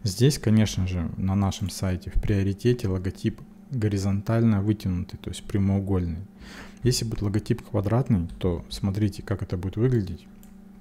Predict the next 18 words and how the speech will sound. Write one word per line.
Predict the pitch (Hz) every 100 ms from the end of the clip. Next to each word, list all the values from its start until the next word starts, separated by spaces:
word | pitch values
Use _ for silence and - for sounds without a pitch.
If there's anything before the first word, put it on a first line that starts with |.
| - - - - - - 113
Вот | 98
у |
нас | 104 101 -
есть | 101
панелька, | - 113 156 156
её | 104 110
можно | 110 98 98
расширять, | 98 - 120 135 156
да, | 101 107
вот | 101
этот | 92 -
хедер. | - 95 92 - - - - - - -
Но | 120 117 107 104 -
квадратный | - 107 110 120 117
логотип — | 107 104 110 - 175 113
это | -
вот | 104 101 -
так. | 90 -